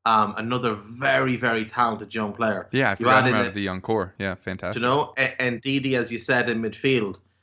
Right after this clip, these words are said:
Speaker 1: and Harry Maguire. So all of a sudden, you've now got five young, talented guys who have high ceilings. And then,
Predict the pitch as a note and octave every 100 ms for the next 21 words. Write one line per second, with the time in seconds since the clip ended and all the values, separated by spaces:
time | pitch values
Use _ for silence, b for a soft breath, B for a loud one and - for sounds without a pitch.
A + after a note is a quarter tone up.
0 | _ _ A#2+ A#2+ A2 A2 B2 A#2 G#2+ G#2
1 | C#3 C3 G#2+ - C#3 E3+ F3+ C#3 C3 D#3+
2 | D3+ A#2 G2+ F#2+ _ _ - B2 A#2+ C3
3 | A#2+ A#2+ G#2+ - D3+ C#3 C3+ A#2+ A2 A#2
4 | B2+ C3 B2 - - B2+ A#2 G#2+ A2 C3
5 | B2 A#2+ G#2+ F#2+ - - _ _ _ _
6 | _ C#3 B2 A#2 A2 - D3 D3+ C#3+ -
7 | C#3+ C3+ B2 - C#3 C#3 A2+ F#2+ F#2 -
8 | _ _ _ _ _ - B2+ C#3+ C#3 C3+